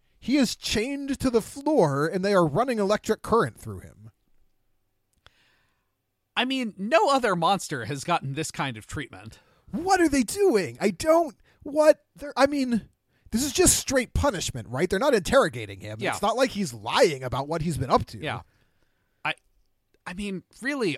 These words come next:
Speaker 2: all he needs to do is eventually precipitate a fight with Spider-Man and vaporize Leopardon. Honestly,
Speaker 1: Right.
Speaker 2: they could have solved <laughs> all of this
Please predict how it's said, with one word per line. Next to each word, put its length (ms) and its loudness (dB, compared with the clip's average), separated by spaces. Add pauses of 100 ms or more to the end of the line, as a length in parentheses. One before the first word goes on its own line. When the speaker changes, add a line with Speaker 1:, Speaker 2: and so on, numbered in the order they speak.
Speaker 2:
all 220 2
he 160 -4
needs 300 -8
to 100 -10
do 280 -2
is 140 -2
eventually 640 -4
precipitate 720 -6
a 40 -6
fight 300 -4
with 140 -8
Spider-Man 800 -6 (420)
and 360 -2
vaporize 640 -2
Leopardon. 800 -4 (300)
Honestly, 640 2
Speaker 1:
Right. 240 -4 (100)
Speaker 2:
they 200 2
could 280 2
have 200 0
solved 540 2 (100)
<laughs> 80 -2
all 180 2
of 140 -8
this 440 -2